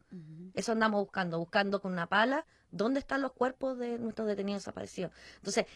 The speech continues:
Speaker 2: se sintió como una burla, que fue terrible, y fue tan mal enfocada la franja, este anuncio, que en realidad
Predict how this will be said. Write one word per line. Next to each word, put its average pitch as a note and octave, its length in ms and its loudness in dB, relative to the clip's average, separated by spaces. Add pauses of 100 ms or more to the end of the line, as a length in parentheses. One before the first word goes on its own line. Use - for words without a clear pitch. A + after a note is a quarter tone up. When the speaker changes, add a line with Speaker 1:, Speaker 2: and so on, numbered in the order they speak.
(200)
Speaker 2:
se - 160 -2
sintió B3 300 2
como C#4 260 6
una A#3 260 4
burla, F#3 640 -2 (480)
que F#3 120 -4
fue G#3 200 0
terrible, F#3+ 680 -4 (320)
y G3 120 -6
fue G3+ 160 2
tan G#3+ 160 4
mal C#4 220 4
enfocada A3 460 -2
la A3+ 120 -2
franja, A#3 1080 -4
este A3 460 -4
anuncio, A#3+ 680 2 (580)
que G3+ 460 4
en F#3 120 -4
realidad G3 400 0